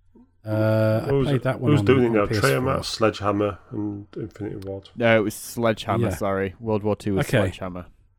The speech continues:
Speaker 1: Yeah, I really enjoyed that one. Uh, the last Modern Warfare was Infinity Ward, and this one is Infinity Ward, and they are the, the considered the best of the bunch.
Speaker 3: I think they only make,
Speaker 2: Hmm.
Speaker 3: they're the only ones who make Modern Warfare.
Speaker 1: Yeah. Uh, and so the last Modern Warfare was really well regarded.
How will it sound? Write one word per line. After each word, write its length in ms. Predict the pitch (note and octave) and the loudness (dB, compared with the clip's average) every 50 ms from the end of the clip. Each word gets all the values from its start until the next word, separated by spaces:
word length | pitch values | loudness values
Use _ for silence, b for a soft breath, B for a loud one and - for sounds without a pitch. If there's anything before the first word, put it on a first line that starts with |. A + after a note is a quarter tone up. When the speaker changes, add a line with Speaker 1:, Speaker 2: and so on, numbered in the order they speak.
| _ _ _ _ _ _ _ _ _ _ _ _ | _ _ _ _ _ _ _ _ _ _ _ _
Speaker 1:
Yeah, 200 | D3+ C#3 A2+ G#2 | 0 0 0 2
I 120 | A#2+ C#3 | 4 4
really 280 | C#3+ D3+ E3 E3 E3 E3 | 4 4 4 4 4 2
enjoyed 300 | D3+ C#3 D3 C3 A#2+ A2 | 4 4 4 4 4 2
that 180 | G#2+ F2 E2+ | 0 0 0
one. 260 | F#2 F#2+ G2 G#2+ G2+ - _ _ | 0 0 0 -2 -2 -6 _ _
Uh, 180 | - A#2 A2+ A2+ | -4 -2 -2 0
the 100 | A2+ B2 | 2 2
last 260 | C3 C#3 C#3 A#2+ - | 2 2 2 0 0
Modern 220 | D#3 C3+ B2 B2 B2 | 0 0 0 2 2
Warfare 360 | A#2 A2+ G#2+ - A2+ A2 G#2 | 2 2 0 -2 -4 -4 -2
was 140 | G#2 G#2 G2+ | -2 -2 -4
Infinity 380 | G2+ F#2+ - A2 G2+ F#2+ - G#2 | -4 -6 -4 -6 -6 -6 -6 -6
Ward, 200 | G2+ G2+ G2 F#2 | -4 -4 -4 -2
and 80 | G#2+ | -2
this 180 | A2 G#2+ - - | -2 -2 -2 -4
one 80 | G#2 G2 | -6 -6
is 100 | F#2+ F#2+ | -6 -6
Infinity 400 | G2 F2+ - F#2+ F#2+ F#2 - - | -6 -8 -10 -12 -14 -12 -12 -12
Ward, 180 | F#2+ G2 F#2+ G2 | -10 -10 -8 -6
and 80 | G#2 | -4
they 120 | A#2 A#2 A2 | -4 -2 -2
are 160 | G2+ F#2 F#2 | 0 -2 -2
the, 160 | F#2+ F#2+ F2 _ _ _ _ | -4 -6 -10 _ _ _ _
the 80 | _ - | _ -20
considered 400 | - - A2 - - F#2+ F#2+ F2+ | -14 -12 -10 -8 -8 -8 -8 -10
the 60 | G2+ | -12
best 300 | G2 - F#2 F#2 - - | -12 -10 -10 -10 -10 -12
of 60 | - | -16
the 80 | F#2+ G2+ | -20 -10
bunch. 380 | - G2 F#2+ F#2+ - - - _ _ _ _ _ _ | -6 -4 -4 -4 -6 -8 -12 _ _ _ _ _ _
Speaker 3:
I 60 | - | -8
think 180 | - - A2 F2 | -4 -4 -4 -2
they 160 | - F#2+ F#2+ | 0 0 2
only 240 | F#2+ F#2 F#2 F#2 F#2 | 2 2 2 0 -2
make, 200 | F2+ F2+ E2+ - | -2 -2 -4 -6
Speaker 2:
Hmm. 140 | _ - A#2 | _ -2 0
Speaker 3:
they're 220 | A2 G#2 G2+ F#2+ F2 _ _ _ _ | 2 2 2 2 -2 _ _ _ _
the 120 | G#2+ G2 | -2 0
only 180 | F#2+ G2 G2 G2 | 0 0 0 0
ones 260 | F#2 F#2+ G2 F#2 - | 0 0 -2 -4 -8
who 80 | G2+ | -8
make 240 | F2+ F2+ F2+ F2+ - | -6 -6 -6 -6 -6
Modern 240 | - F2+ F2 F2 F2+ | -6 -8 -8 -6 -6
Warfare. 480 | F2 E2+ E2+ E2+ - - D#2+ E2 E2+ - _ _ _ _ _ _ _ _ _ _ _ _ _ | -6 -6 -6 -6 -6 -8 -8 -8 -10 -14 _ _ _ _ _ _ _ _ _ _ _ _ _
Speaker 1:
Yeah. 260 | B2 G#2+ F#2+ F2+ F2+ - _ _ _ _ b b b b b b b | -2 -2 -2 -2 -4 -10 _ _ _ _ b b b b b b b
Uh, 280 | - A2 G#2+ G#2+ G#2 G#2 | -4 0 0 2 2 2
and 100 | G#2+ A2+ | 0 -2
so 160 | - - A#2+ A2 | 0 2 2 2
the 220 | G#2+ A2+ A2+ A#2 | 0 -2 0 0
last 200 | A2+ A2+ G#2 - | 0 0 0 0
Modern 220 | A#2+ A2+ G#2 G#2+ | -2 -2 0 0
Warfare 340 | G#2+ G#2 G2 - - G2+ F#2+ F#2+ | 0 0 -2 -2 -4 -6 -4 -4
was 320 | G2 G2 F#2 - - - _ G#2+ G#2 - | -4 -4 -4 -6 -8 -10 _ -20 -14 -10
really 160 | G#2+ G#2 G2+ | -8 -8 -4
well 160 | G2 G2 F2+ | -2 -2 -2
regarded. 580 | F2+ F2+ F2+ - G2+ F#2+ F#2+ F#2 G2 F#2 F2 - | -2 -2 -4 -4 -4 -4 -4 -2 -4 -6 -6 -8